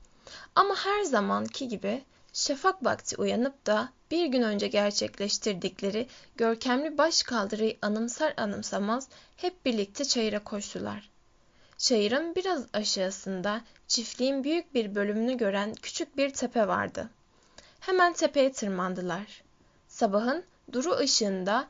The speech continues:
çevreyi seyre daldılar. Evet, burası onların da artık.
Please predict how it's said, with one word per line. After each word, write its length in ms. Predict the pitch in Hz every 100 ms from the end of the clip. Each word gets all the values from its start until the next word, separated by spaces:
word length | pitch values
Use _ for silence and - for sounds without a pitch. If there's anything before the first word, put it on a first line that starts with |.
| -
çevreyi 440 | - 262 233 269 320
seyre 400 | - 247 240 208
daldılar. 680 | 202 185 208 196 208 - - _ _ _ _ - -
Evet, 500 | - 359 302 277 - -
burası 380 | 262 302 247 339
onların 460 | 294 285 285 285 202
da 80 |
artık. 560 | 170 185 202 - -